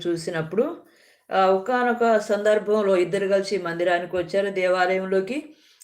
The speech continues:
ఆ దేవాలయంలోకి వెళ్ళింది కూడా ఒక, ఒకడు పరిచయుడు, ఒకడు సుంకరి.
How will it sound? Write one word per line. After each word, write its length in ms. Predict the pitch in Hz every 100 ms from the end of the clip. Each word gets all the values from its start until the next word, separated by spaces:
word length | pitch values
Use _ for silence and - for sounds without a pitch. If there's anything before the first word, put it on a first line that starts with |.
| 196
ఆ 100 | 196
దేవాలయంలోకి 840 | 202 220 240 247 240 226 214 214
వెళ్ళింది 320 | 190 196 196
కూడా 160 | 190 180
ఒక, 100 | 170
ఒకడు 460 | 156 151 165 160
పరిచయుడు, 680 | 151 147 147 180 175 202 302 - _ _ _ _
ఒకడు 280 | 240 240 226
సుంకరి. 720 | 214 175 160 170 160 - -